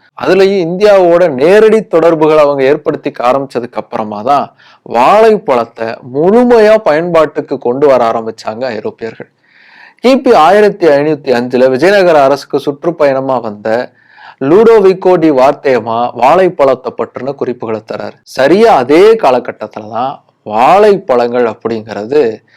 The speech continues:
தென் அமெரிக்க பகுதிக்கும் போய் சேர்ந்துச்சு. இந்தியாவுக்கான புது வழியை தேடுறோம் அப்படின்னு சொல்லி தென் அமெரிக்காவை போய் தொட்டாங்க இல்லையா ஐரோப்பியர்கள், அந்த சமயத்துல அவங்க கையோட வாழைப்பழங்களையும் எடுத்துட்டு போனாங்க.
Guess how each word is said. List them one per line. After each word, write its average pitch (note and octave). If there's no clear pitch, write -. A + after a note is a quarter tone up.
தென் G#3+
அமெரிக்க C#3
பகுதிக்கும் A#2+
போய் G#2+
சேர்ந்துச்சு. A2
இந்தியாவுக்கான G3+
புது F3+
வழியை E3+
தேடுறோம் D3
அப்படின்னு C#3+
சொல்லி D3+
தென் E3
அமெரிக்காவை D3
போய் C#3+
தொட்டாங்க C3
இல்லையா A#2+
ஐரோப்பியர்கள், B2
அந்த G#3+
சமயத்துல B2+
அவங்க C3+
கையோட D#3+
வாழைப்பழங்களையும் D3
எடுத்துட்டு A#2
போனாங்க. A2